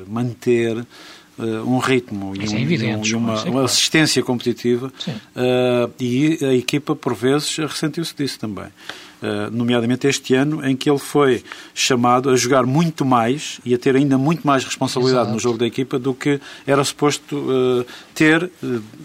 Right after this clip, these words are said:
Speaker 1: já não tinha em Milão há alguns anos e, portanto, já não era suposto ter no Benfica, eh, desde o ano passado.
Speaker 2: Mas, ó, João,
Speaker 1: E é
Speaker 2: mas
Speaker 1: nessa
Speaker 2: não, mas não
Speaker 1: perspectiva
Speaker 2: pode
Speaker 1: que eu
Speaker 2: ser.
Speaker 1: enquadro, desculpa, é só,
Speaker 2: Sim, desculpa.
Speaker 1: é nessa perspectiva,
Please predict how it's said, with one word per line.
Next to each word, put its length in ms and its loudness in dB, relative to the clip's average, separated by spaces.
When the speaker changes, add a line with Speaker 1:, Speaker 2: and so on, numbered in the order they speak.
Speaker 1:
já 220 -2
não 120 -6
tinha 300 -2
em 60 -2
Milão 360 2
há 60 2
alguns 380 0
anos 240 2
e, 240 0
portanto, 360 -6
já 140 0
não 80 0
era 140 2
suposto 340 -4
ter 180 0
no 100 -6
Benfica, 460 -6
eh, 140 -4
desde 200 2
o 40 0
ano 100 -2
passado. 320 -10
Speaker 2:
Mas, 120 -6
ó, 100 4
João, 160 4
Speaker 1:
E 40 8
é 40 6
Speaker 2:
mas 120 6
Speaker 1:
nessa 140 4
Speaker 2:
não, 40 2
mas 100 4
não 60 4
Speaker 1:
perspectiva 280 4
Speaker 2:
pode 100 2
Speaker 1:
que 60 4
eu 60 6
Speaker 2:
ser. 60 4
Speaker 1:
enquadro, 480 4
desculpa, 300 0
é 100 0
só, 200 0
Speaker 2:
Sim, 80 0
desculpa. 420 -4
Speaker 1:
é 60 6
nessa 260 4
perspectiva, 680 2